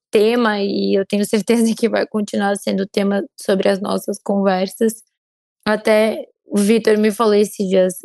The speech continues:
"Poxa, às vezes parece que a gente nem consegue aproveitar o nosso relacionamento." É sempre a gente tentando resolver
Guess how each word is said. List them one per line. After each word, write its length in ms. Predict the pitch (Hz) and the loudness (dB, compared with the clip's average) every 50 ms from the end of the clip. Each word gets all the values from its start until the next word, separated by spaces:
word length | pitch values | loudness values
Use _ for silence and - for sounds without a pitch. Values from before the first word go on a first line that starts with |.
| - - _ - | -16 -16 _ -2
"Poxa, 280 | - 233 247 226 262 233 | 0 0 2 0 0 0
às 60 | 220 | 2
vezes 260 | 208 220 220 214 220 _ | 2 2 2 0 -2 _
parece 360 | - 220 220 220 220 220 220 | -4 -2 0 0 0 -2 -2
que 80 | - 240 | -2 0
a 20 | |
gente 240 | 220 220 214 - 247 | 0 0 0 0 0
nem 240 | 226 226 226 240 262 - | 0 2 0 0 -2 -4
consegue 640 | 294 277 269 277 - - - 254 233 226 240 247 254 | -2 -2 0 -2 -2 -2 0 0 0 2 0 0 0
aproveitar 640 | 220 - 254 240 226 233 240 240 226 - 220 220 | 0 0 0 0 0 0 -2 -2 -2 -2 0 0
o 60 | 220 | 2
nosso 220 | 220 214 214 214 - 220 | 2 0 0 -2 -2 -2
relacionamento." 840 | 226 220 214 220 220 - 220 220 226 226 220 214 202 196 196 - 220 - - - _ - | 0 2 2 0 0 0 0 0 2 2 2 2 0 -2 -4 -6 -10 -12 -14 -18 _ -4
É 140 | - 226 226 | -2 -2 -2
sempre 460 | 220 - 247 233 240 247 233 285 269 | -2 -2 -2 0 0 2 2 2 2
a 100 | 269 262 | 2 2
gente 360 | 254 240 240 247 - 262 233 | 2 2 0 0 0 -2 -2
tentando 680 | - 247 240 240 220 - 247 233 226 247 254 262 269 269 | 0 0 -2 -2 0 0 0 2 2 2 2 2 2 2
resolver 680 | 269 247 240 247 254 254 240 220 226 226 226 220 220 | 2 2 2 2 2 2 2 2 2 2 2 0 -2